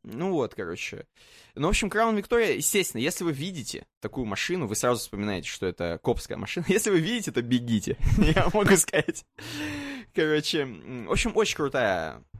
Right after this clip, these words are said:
м, тачка. Я не знаю, о, щас, наверное, можно себе переделать по приколу. И вот у меня в соседнем дворе, м, Дианонис чуть-чуть,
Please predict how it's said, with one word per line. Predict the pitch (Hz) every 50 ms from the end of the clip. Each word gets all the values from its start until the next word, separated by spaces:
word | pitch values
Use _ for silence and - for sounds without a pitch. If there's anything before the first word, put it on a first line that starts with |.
| - _ -
м, | 67 - 101 101 95 82 - -
тачка. | - 147 202 - - - - _ _
Я | - 117 113
не | 123 143
знаю, | - 180 156 120 101 80 - - -
о, | 87 107 107 110 110 85 87 - _ - - -
щас, | - - - 220 226 247 - 208
наверное, | 202 196 190 196 185 180
можно | 170 185 208 190 151 131
себе | - - 135 -
переделать | 131 123 127 143 208 214 -
по | - 131
приколу. | - 135 139 - 170 139 117
И | 117 -
вот | 101 95 135 165 -
у | 190
меня | 196 214 226
в | -
соседнем | - 160 - 196 180 160 139
дворе, | 117 113 120 127 147 175 220 262 _ _ _ _ 120 _ _
м, | - 101 98 95 - - 92 101 95 92 90 80 - -
Дианонис | 92 101 104 120 120 123 123 110 92 73 -
чуть-чуть, | - - - - - - - -